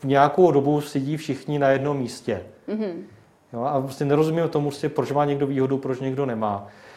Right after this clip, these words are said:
Speaker 1: A třetí věc, kterou já tam vidím velmi problematickou. Takže ani v těch nejvyšších stupních vlastně nejsou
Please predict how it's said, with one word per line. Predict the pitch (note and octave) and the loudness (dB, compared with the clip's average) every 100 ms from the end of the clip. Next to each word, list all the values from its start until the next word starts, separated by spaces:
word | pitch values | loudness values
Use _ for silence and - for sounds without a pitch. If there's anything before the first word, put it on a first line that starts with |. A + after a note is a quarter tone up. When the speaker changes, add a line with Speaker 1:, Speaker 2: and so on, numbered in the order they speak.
| - | -10
Speaker 1:
A | B2 B2 B2+ | -2 0 0
třetí | - C#3 - D#3 | -2 -6 -2 -2
věc, | D3 | 0
kterou | D3 C#3+ | 0 -2
já | |
tam | C#3+ | 0
vidím | C#3 D3 C#3 | -2 -2 -2
velmi | C3 C3+ | -2 -2
problematickou. | C3+ B2 B2+ A#2 B2 - A#2+ G2 G2 - - - _ - | -6 -6 -6 -6 -10 -10 -8 -8 -10 -20 -20 -20 _ -6
Takže | A#2 D3 - | -2 -2 -2
ani | C3+ C#3 | -2 -2
v | |
těch | C#3 D3 | -2 -2
nejvyšších | C3+ C3 C3 C#3+ | -2 -4 -6 -8
stupních | - - B2 A2+ | -10 -10 -6 -6
vlastně | A2+ A2+ B2+ | -6 -6 -6
nejsou | B2+ B2 C#3+ C#3 | -6 -2 2 2